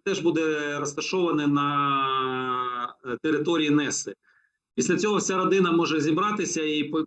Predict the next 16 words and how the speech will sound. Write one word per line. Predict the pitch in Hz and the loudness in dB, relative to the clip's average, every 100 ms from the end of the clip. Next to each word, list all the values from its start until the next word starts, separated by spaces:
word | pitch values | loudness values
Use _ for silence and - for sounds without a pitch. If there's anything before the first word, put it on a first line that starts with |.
| - | -2
пойти | 156 156 170 | -4 -2 -2
пообідати | 156 151 175 160 156 156 147 143 139 139 131 | 0 2 2 2 -2 -2 -2 0 0 0 0
в | 135 | -2
кафе. | - - 117 95 - _ _ _ _ _ _ _ - | -8 -4 -4 -4 -8 _ _ _ _ _ _ _ -6
А | 151 151 151 151 151 147 147 | -2 2 2 2 2 0 -2
у | 156 | 2
неділю, | 165 165 147 226 226 208 185 175 165 | 2 2 2 2 4 4 4 2 0
е, | 165 147 143 143 143 135 | -2 -2 0 0 0 -2
ці | 139 151 | 0 0
діти | 208 196 | 2 2
зможуть | 147 170 160 151 | 2 2 2 -2
поїхати | 160 180 190 165 - 160 151 151 147 147 143 139 139 | 0 0 0 -2 -2 -2 -2 -2 -2 -2 -2 -2 0
на | 135 147 147 143 | 0 0 0 -2
день | 165 160 | 0 2
народження, | 160 180 180 151 147 | 2 2 0 0 0
який | 139 139 156 143 | 0 0 0 0